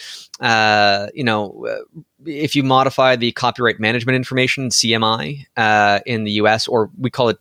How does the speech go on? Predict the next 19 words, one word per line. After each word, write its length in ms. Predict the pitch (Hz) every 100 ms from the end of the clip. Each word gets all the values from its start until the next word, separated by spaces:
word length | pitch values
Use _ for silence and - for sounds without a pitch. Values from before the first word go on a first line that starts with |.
| _
slightly 300 | - 113 113
differently 320 | - - 107
in 100 | 98
Canada, 480 | - 107 107 107 104
rights 340 | 117 107 117 -
management 340 | 113 113 120
information, 520 | 117 - 117 117 - -
R 160 | 107 101
M 100 | 107
I, 220 | 117 131 - - - - -
um, 480 | 113 110 107 104 104 -
there's 260 | 143 160 143
different 320 | 147 - 135
remedies 420 | 123 117 117 101 117
under 220 | 120 107
the 80 | 101
Copyright 480 | - 101 98 87 82
Act, 400 | 73 - - - _
uh, 400 | 104 95 90 90